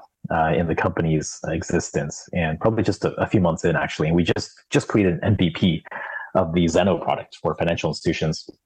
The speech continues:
And I was speaking to a large Canadian pension fund, and I went through a, a brief demo and, and explained to them what it did. And at the end of the, the demo, I, I got a completely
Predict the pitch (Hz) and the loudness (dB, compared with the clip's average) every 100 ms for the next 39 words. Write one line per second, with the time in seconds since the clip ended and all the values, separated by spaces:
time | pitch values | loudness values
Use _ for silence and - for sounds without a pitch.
0 | - 120 110 107 - 160 170 131 95 85 | -2 2 2 0 0 2 4 4 4 4
1 | 98 98 82 - - - 95 98 85 78 | 4 2 0 -10 -2 2 4 4 2 0
2 | - 123 85 - - - - - - 92 | 0 0 0 -2 -4 -4 -8 -10 -2 2
3 | 92 90 85 85 - - - - - - | 2 2 2 2 0 -8 -16 -20 -20 -20
4 | - - 104 - 107 92 107 107 113 85 | -12 0 0 2 2 4 2 4 4 4
5 | - 87 - 98 - 85 85 82 80 76 | 0 0 4 2 4 2 4 6 4 0
6 | - 80 80 - 87 - 95 80 73 71 | -2 -2 -2 0 0 0 0 2 0 2
7 | 90 73 - - - _ _ _ _ _ | 0 0 -4 -12 -20 _ _ _ _ _
8 | 117 98 95 92 - _ _ 107 98 139 | 2 4 4 4 2 _ _ 0 4 6
9 | 190 101 90 87 - 82 - 92 76 95 | 6 4 2 2 0 2 4 4 0 -4
10 | - 101 - 107 110 104 101 - - 143 | -4 0 2 4 2 2 0 -2 4 4
11 | - 107 92 | 6 4 4